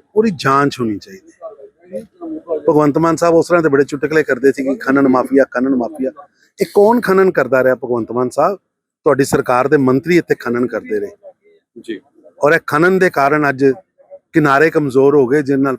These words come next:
Speaker 1: ਪਾਣੀ ਨੇ ਮਾਰ ਕੇ ਦੋ ਸੌ ਪਿੰਡ ਤਬਾਹ ਕਰਤੇ।
Speaker 2: ਜੀ, ਠੀਕ ਹੈ ਸਰ, ਸ਼ੁਕਰੀਆ ਜੀ। ਸੋ ਤਰੁਣ ਚੁਗ ਜੀ, ਰਾਸ਼ਟਰੀ ਮਹਾਮੰਤਰੀ, ਅੱਜ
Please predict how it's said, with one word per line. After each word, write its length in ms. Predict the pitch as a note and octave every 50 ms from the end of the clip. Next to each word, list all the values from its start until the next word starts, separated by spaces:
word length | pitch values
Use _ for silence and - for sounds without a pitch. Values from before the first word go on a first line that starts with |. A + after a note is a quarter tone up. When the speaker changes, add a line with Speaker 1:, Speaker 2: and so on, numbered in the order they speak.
| - -
Speaker 1:
ਪਾਣੀ 280 | B2+ B2 B2 B2+ C3 C3
ਨੇ 100 | C3 B2
ਮਾਰ 400 | A2+ A2 A2 A#2 A#2 B2 A#2+ A#2+
ਕੇ 220 | - C3 B2+ A2+ - _ _ _ _ _ _ _ _ _ _ _
ਦੋ 160 | G2+ C3 C#3+ C3
ਸੌ 200 | - - D3+ A#2+
ਪਿੰਡ 300 | - - D3+ D3 C3+ B2+
ਤਬਾਹ 280 | - A#2+ A2 A2 G#2+
ਕਰਤੇ। 360 | - - - - _ _ _ - _ _ _ _ _ _ _ _ _ _ _ _ _ _ _ - G#4+ G4 - _ _ - - - G#4 A4 E5 D#5
Speaker 2:
ਜੀ, 120 | - A#4+ B4 - -
ਠੀਕ 180 | - C#3+ -
ਹੈ 40 | A2+
ਸਰ, 180 | - G#2+ G2 F2+ _
ਸ਼ੁਕਰੀਆ 360 | _ - B2 B2 C3 B2 A2+
ਜੀ। 120 | - F2+ - _ _ _ - G2+ - - - -
ਸੋ 300 | - - D3 C#3+ D3 C#3+
ਤਰੁਣ 340 | - - - C3+ C#3 D3+ D3+
ਚੁਗ 180 | - D3+ C#3+
ਜੀ, 180 | C3 C#3 D3 C3
ਰਾਸ਼ਟਰੀ 400 | A2 G#2 A2 A2+ - - - D3
ਮਹਾਮੰਤਰੀ, 800 | C3 A#2 G#2 A2+ A#2+ A2+ A2+ A2 G#2+ - A#2 B2 B2 C3 C3+ C3 - D#3+ D#3+ D#3 B2+ A#2+
ਅੱਜ 200 | A#2+ A#2+ A2